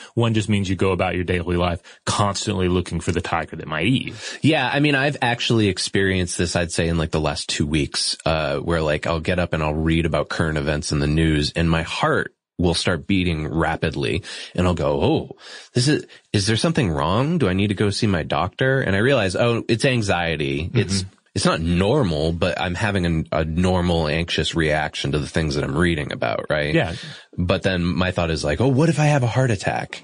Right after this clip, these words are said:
Speaker 2: You know?
Speaker 1: <laughs>
Speaker 2: So this is kind of along those lines where the idea is that we misinterpret these random bodily sensations as being dangerous.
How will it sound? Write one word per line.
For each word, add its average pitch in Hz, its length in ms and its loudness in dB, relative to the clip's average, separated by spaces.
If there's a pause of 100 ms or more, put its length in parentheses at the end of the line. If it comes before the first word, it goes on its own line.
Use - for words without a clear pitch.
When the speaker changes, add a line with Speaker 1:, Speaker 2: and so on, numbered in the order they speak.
Speaker 2:
You 87 100 4
know? 80 380 2
Speaker 1:
<laughs> - 260 -4
Speaker 2:
So 110 300 2
this - 240 2
is 110 100 2
kind 101 400 0
of 82 340 0
along 82 400 2
those 76 240 0
lines 73 540 -2
where 73 240 0 (360)
the 95 120 4
idea 87 400 2
is 80 200 0
that 76 180 0
we 87 140 2
misinterpret 92 840 2
these - 160 -2
random 78 460 0
bodily 73 420 -2
sensations 71 600 0
as 69 120 0
being 57 240 -2
dangerous. - 640 -2